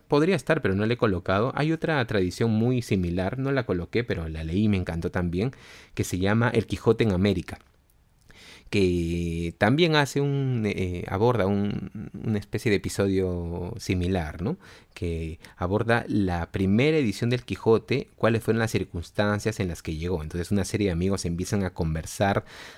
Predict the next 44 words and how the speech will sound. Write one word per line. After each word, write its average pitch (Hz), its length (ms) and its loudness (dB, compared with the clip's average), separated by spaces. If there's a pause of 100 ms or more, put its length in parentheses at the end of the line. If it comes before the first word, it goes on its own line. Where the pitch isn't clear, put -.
acerca 98 340 -2
de 85 120 0
cómo 110 280 4
llegó 90 160 2
el 92 100 0
Quijote, 101 480 0
por 90 200 -4
dónde 95 280 2
llegó, 98 600 2
cuáles 95 260 0
fueron 98 180 0
los 90 120 -2
primeros 87 340 -2
lectores, 95 720 -2
cuáles 90 240 -4
fueron 95 160 -2
las 90 100 -4
primeras 87 300 -4
lecturas. 92 560 -2 (420)
Es - 160 -4
una 104 100 2
tradición 98 380 0
que 101 80 2
también 87 320 0
me 95 120 0
parece 87 340 -4
muy, 87 500 -2
muy 87 160 -2
interesante. 80 560 -8 (260)
Pero - 160 4
bueno, 90 360 0
entonces 107 280 -2
la 85 120 0
séptima 127 380 0
tradición 101 360 0
que 110 80 0
me 98 80 2
gustaría 90 380 -2
recomendarles 101 760 0
se - 220 -8
llama 92 360 0
Las 92 200 -4
Poetisas - 560 -6
Anónimas, 90 500 0